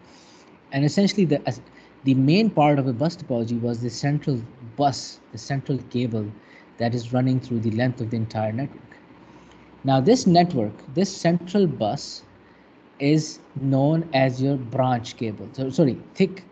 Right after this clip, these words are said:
backbone. This is the thick backbone cable. It's a thicker cable because it's supposed to support,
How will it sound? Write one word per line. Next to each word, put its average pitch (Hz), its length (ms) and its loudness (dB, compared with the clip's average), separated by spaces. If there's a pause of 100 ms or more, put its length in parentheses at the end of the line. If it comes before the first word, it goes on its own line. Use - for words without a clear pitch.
(140)
backbone. 127 540 -2 (120)
This 139 180 -4
is 143 100 -6
the 135 100 -4
thick 160 320 -4
backbone 123 500 -2
cable. - 240 -16
It's 117 120 -14
a 131 40 -6
thicker 151 340 -2
cable 131 380 -6 (640)
because 127 300 -2
it's 127 100 -4
supposed - 400 -6
to 135 80 -4
support, 127 400 -4